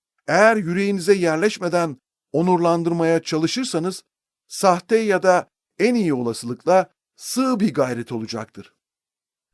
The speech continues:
Esasen umduğunuz şeyin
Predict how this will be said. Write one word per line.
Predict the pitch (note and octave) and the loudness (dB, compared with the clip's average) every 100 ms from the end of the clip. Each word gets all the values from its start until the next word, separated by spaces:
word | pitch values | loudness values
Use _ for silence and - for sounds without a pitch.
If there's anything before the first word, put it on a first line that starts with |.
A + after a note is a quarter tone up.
| - | -4
Esasen | D3 B3 A#3 A3 A3 G#3+ F#3 _ _ _ _ D3 | 0 4 4 4 2 2 -2 _ _ _ _ -4
umduğunuz | F#3 F#3+ G#3 G#3 A#3+ - | -4 0 0 2 0 -4
şeyin | - F#3+ C#4+ G3 F#3 | -8 -8 -6 -6 -6